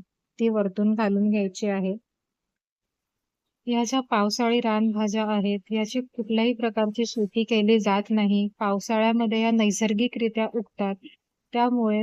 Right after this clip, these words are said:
पावसाळ्यामध्ये या भाज्या तीन ते चार वेळा आवर्जून खाव्यात. जर अशी पालेभाजी बनवून खायला आवडत नसेल, तर त्याचे पराठे किंवा ठेपले कसे बनवायचे याची रेसिपी सुद्धा मी चॅनलवर अपलोड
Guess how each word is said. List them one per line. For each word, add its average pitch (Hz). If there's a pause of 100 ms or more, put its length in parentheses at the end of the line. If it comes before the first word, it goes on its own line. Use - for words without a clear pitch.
(120)
पावसाळ्यामध्ये 226
या 220
भाज्या 202 (180)
तीन 233
ते 240
चार 214
वेळा 208
आवर्जून 208 (100)
खाव्यात. 190 (1800)
जर 233
अशी 226
पालेभाजी 220
बनवून 220
खायला 214
आवडत 208
नसेल, 208
तर 214
त्याचे 214 (100)
पराठे 208
किंवा 208 (100)
ठेपले 208
कसे 220
बनवायचे 202
याची 202
रेसिपी 220
सुद्धा 214
मी 214
चॅनलवर 208
अपलोड 214